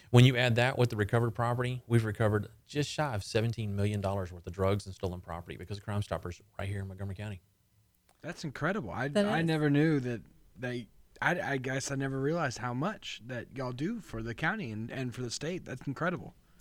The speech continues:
Speaker 1: So
Speaker 3: And, and I'm thinking in terms, too, I mean, that's not even, like you said, um, accounting for the amount of money that's saved because they don't have to spend the money to, um, draw out an investigation, to, to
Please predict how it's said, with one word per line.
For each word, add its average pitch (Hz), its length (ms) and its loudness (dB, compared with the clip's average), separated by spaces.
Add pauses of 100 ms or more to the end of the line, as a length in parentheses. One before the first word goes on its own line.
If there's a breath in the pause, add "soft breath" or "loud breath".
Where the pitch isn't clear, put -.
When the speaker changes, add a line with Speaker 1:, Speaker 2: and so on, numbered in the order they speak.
Speaker 1:
So - 220 -4
Speaker 3:
And, 269 160 6
and 269 100 6
I'm 330 120 10
thinking 277 220 8
in 185 80 8
terms, 196 280 4
too, 240 260 8
I 180 100 4
mean, 190 180 6
that's 196 220 6
not 202 180 6
even, 175 480 4
like 180 160 2
you 202 60 2
said, 180 380 4 (460 soft breath)
um, 175 240 4
accounting 202 440 6
for 190 340 8
the 180 100 6
amount 170 280 4
of 165 60 4
money 165 180 4
that's - 300 -4
saved 170 640 4 (240 soft breath)
because 196 240 8
they 190 100 8
don't 185 140 2
have 185 240 2
to 180 80 4
spend 185 380 6
the 165 160 4
money 170 540 2 (340)
to, 170 600 6 (240)
um, 170 380 -6 (340)
draw 180 260 6
out 165 240 6
an 175 140 4
investigation, 170 800 2
to, 160 140 -2 (200)
to 175 180 4